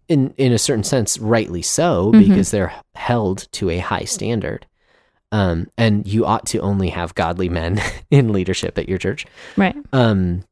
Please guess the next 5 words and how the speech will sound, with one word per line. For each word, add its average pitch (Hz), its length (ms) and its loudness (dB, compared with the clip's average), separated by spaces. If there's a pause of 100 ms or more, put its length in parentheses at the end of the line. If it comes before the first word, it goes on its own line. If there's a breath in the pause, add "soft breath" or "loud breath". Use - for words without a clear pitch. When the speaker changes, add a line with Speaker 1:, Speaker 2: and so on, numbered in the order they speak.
(920)
Speaker 1:
but 123 720 2 (100)
at 123 140 -2
the 117 60 0
same 110 340 0
time, 107 440 -2